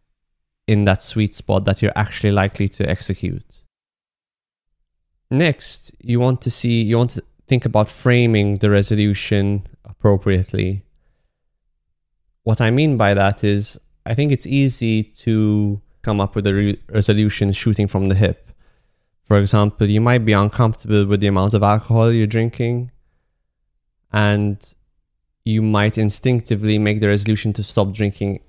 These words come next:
alcohol entirely. But on deeper reflection, or perhaps on talking to someone, you might realize that it's not so much that you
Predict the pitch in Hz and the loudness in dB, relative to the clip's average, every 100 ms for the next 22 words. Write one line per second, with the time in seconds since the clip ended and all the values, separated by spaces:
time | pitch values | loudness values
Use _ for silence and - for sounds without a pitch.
0 | _ 104 104 - 110 101 101 87 95 - | _ -2 -2 -2 0 2 2 -2 -4 0
1 | 101 95 80 87 80 - _ _ _ _ | 2 2 0 -4 -8 -14 _ _ _ _
2 | _ _ _ _ - 107 104 - - _ | _ _ _ _ 0 2 0 -6 -18 _
3 | _ _ _ 110 110 110 113 - 104 104 | _ _ _ 0 0 2 0 2 2 2
4 | 143 156 - 113 95 107 101 - 98 - | 0 -2 -2 -2 0 0 -2 -2 -4 -2
5 | 139 - 113 107 110 98 95 90 92 92 | -4 -2 -4 -4 -2 0 0 0 -2 -4
6 | 101 - - 104 104 101 - 107 98 98 | -10 -16 -6 -2 0 0 0 0 2 0
7 | 101 95 98 95 101 - _ _ _ _ | -2 -4 -4 -4 -4 -10 _ _ _ _
8 | _ _ _ _ - - - 151 - 151 | _ _ _ _ -12 -8 -4 -4 0 0
9 | 113 101 - 107 - 110 101 | 2 0 0 -2 0 0 -2